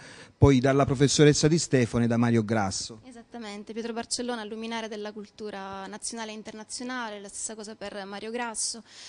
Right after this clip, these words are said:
Speaker 2: che è il direttore anche della casa editrice Prova d'autore, appunto, catanese, che è diretta anche da Nives Levan.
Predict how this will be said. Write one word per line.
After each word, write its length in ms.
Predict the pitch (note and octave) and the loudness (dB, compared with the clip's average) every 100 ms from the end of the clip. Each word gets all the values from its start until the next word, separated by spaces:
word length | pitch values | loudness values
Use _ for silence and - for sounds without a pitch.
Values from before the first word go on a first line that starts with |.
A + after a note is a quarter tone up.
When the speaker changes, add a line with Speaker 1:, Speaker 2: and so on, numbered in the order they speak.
| - | -16
Speaker 2:
che 120 | - | -10
è 40 | A3 | -8
il 420 | G#3+ A3 G#3+ G#3+ | -6 -6 -6 -6
direttore 460 | A#3 A#3+ - B3 G#3+ | -6 -8 -6 -6 -8
anche 180 | G#3 | -12
della 160 | G#3+ G#3 | -10 -8
casa 240 | G#3 G#3 | -8 -8
editrice 460 | A3+ B3+ A#3 G#3+ G#3 | -8 -8 -10 -12 -12
Prova 200 | G#3 A#3 | -12 -10
d'autore, 280 | B3 B3 G3+ | -10 -10 -14
appunto, 260 | A3+ G#3 G#3 | -14 -14 -14
catanese, 560 | G3+ G3+ G3 G3 F#3+ | -12 -10 -10 -10 -12
che 60 | G3+ | -12
è 40 | |
diretta 280 | G#3 G#3 - | -12 -12 -12
anche 240 | G3+ G3 | -14 -12
da 220 | G3 G3 F#3+ | -12 -10 -10
Nives 340 | G#3 G3+ F#3+ | -12 -12 -12
Levan. 480 | G3 F#3+ G3+ G#3 | -10 -10 -10 -12